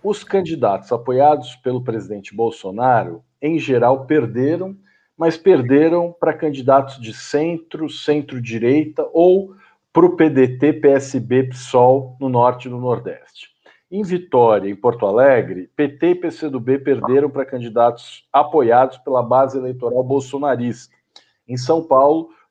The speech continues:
Bruno Covas elegeu-se com o mesmo mapa eleitoral que Bolsonaro conquistou em dois mil e dezoito, né, no segundo turno contra Guilherme Boulos. É,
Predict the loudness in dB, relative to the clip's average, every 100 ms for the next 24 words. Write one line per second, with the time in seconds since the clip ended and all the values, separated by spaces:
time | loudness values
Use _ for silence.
0 | -4 0 0 -2 2 4 4 2 -2 -4
1 | -12 _ _ -8 -4 -2 -2 -4 -6 -4
2 | -2 -4 -8 -18 -18 -18 _ -8 -6 -4
3 | 0 0 -2 -6 0 2 2 0 -4 -6
4 | -6 -4 0 0 0 -6 _ _ _ -2
5 | 2 2 2 -2 0 2 2 0 -6 -8
6 | -10 -18 -12 -6 -2 -2 -2 -4 -4 -8
7 | -8 -4 0 0 -2 _ -6 -2 -2 -4
8 | -10 -10 -10 -8 -8 -8 -8 -6 -6 -4
9 | -6 -6 _ _ _ 0 4 4 2 0
10 | 2 0 -6 -18 -20 _ -20 -20 _ 4
11 | 6 6 6 4 2